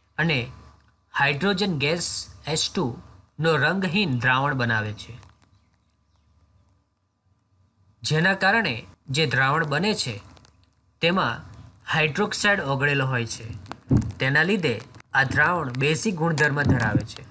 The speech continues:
આ પ્રક્રિયા એક્ઝોથર્મિક છે, એટલે કે આ રાસાયણિક પ્રક્રિયામાં ઉર્જા ગરમી અને પ્રકાશના સ્વરૂપમાં મુક્ત થાય છે. પ્રતિક્રિયા દરમિયાન સોડિયમ ધાતુ એટલી ગરમ થઈ જાય છે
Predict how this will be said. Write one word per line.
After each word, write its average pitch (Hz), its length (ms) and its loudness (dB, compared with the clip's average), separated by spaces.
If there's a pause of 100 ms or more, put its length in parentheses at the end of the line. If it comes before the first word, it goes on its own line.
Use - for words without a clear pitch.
(240)
આ 208 160 6
પ્રક્રિયા 202 640 2 (120)
એક્ઝોથર્મિક - 760 4
છે, - 300 -2 (320)
એટલે 196 320 2
કે 123 300 -4 (200)
આ 127 100 2
રાસાયણિક 185 600 2
પ્રક્રિયામાં 156 680 2
ઉર્જા 135 460 0 (600)
ગરમી 170 540 2
અને 160 240 0
પ્રકાશના 185 720 0
સ્વરૂપમાં 165 640 -2 (420)
મુક્ત 165 280 -2
થાય 120 280 0
છે. - 340 -12 (2000)
પ્રતિક્રિયા 208 640 2
દરમિયાન 151 560 2 (300)
સોડિયમ 185 380 2
ધાતુ 156 420 0
એટલી 175 300 0
ગરમ 147 320 0
થઈ 175 200 0
જાય 120 200 -2
છે 135 240 -8